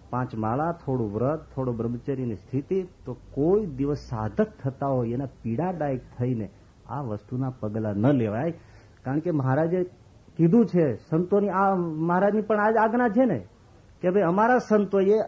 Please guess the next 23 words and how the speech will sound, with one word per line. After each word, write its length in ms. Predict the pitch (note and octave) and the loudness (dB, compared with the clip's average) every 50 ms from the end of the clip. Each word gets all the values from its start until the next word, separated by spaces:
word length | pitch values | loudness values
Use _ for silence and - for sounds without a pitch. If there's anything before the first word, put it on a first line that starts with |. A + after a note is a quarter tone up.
| - - | -4 -4
અહંકારે 640 | - D#3 C3+ F3 G3 G3 F3 - E3 D#3+ D#3+ E3+ D#3+ | -2 -2 0 2 2 2 0 0 0 -2 0 0 0
રહિત 340 | B2+ C3 C3 C3+ C3 B2+ A#2 | 0 2 2 0 0 -2 -2
વર્તવું, 540 | G2+ A2+ A#2 A2+ - - G#2+ F#2+ F2 E2+ D#2+ F2+ | -2 -2 -2 -2 -4 -6 -10 -10 -10 -10 -8 -4
માને 380 | G#2+ A2+ C3 D#3 F3 F3 D#3 | -2 0 2 2 2 2 0
રહિત 320 | B2+ B2+ A#2+ B2+ B2 - A2 | 0 0 0 -2 -2 -4 -4
વર્તવું. 440 | G2+ G#2+ G#2 - - - F#2+ - - - - - - - - | -6 -4 -6 -6 -8 -12 -18 -20 -20 -20 -20 -20 -14 -4 0
બીજી, 340 | C#3+ G#3 G#3 F#3+ A#3+ A#3+ A3+ - - - - - - - | 2 2 4 4 2 0 0 -4 -10 -20 -20 -20 -8 -4
આત્મશ્લાઘા, 800 | C#3 D#3+ E3 - - G#3+ G#3 - - D#3 D3+ D3+ D3 C3 D#3+ C3 | -2 -2 -2 -2 -2 -2 -2 -2 0 0 0 0 2 2 0 0
પ્રશંસા 640 | C#3+ - - C#3 B2+ - D3+ C#3 C3 - C#3+ C3+ B2 | 0 -2 -4 -6 -4 -2 -2 -2 -2 -2 -4 -4 -4
કરવી 420 | - - - A#2 A#2 G#2+ G#2 G2 | -4 -4 -4 -4 -4 -4 -4 -6
નહીં. 140 | F#2+ G2 G#2+ | -6 -4 -2
જો 80 | C#3+ | 0
આ 80 | D#3 D#3+ | 0 0
પેલી 320 | D#3 - E3+ F3 F#3+ G3+ | 0 -2 -2 0 2 2
આજ્ઞા 340 | G3 F#3 F#3 F3+ F#3 G3+ G#3+ | 2 2 0 0 0 0 2
આવી 200 | G3+ G3+ G#3+ G#3+ | 2 2 2 2
ઝીણી 320 | F#3 E3 F#3 A3+ B3+ C#4 G#3+ | 2 4 6 6 6 6 4
જ 80 | F#3+ | 2
છે, 120 | - F#3+ E3+ | -2 0 0
એ 120 | E3+ F#3 | 2 2
લોપાય 460 | F3+ E3+ F#3+ A3+ A#3+ - C#4+ C4 A#3 | 4 4 4 4 4 6 4 4 4
એટલે 200 | G3+ G3 G3 A3 | 4 2 -2 -4
ક્લેશ 260 | - - A#3+ C4 C4 | -4 0 2 2 2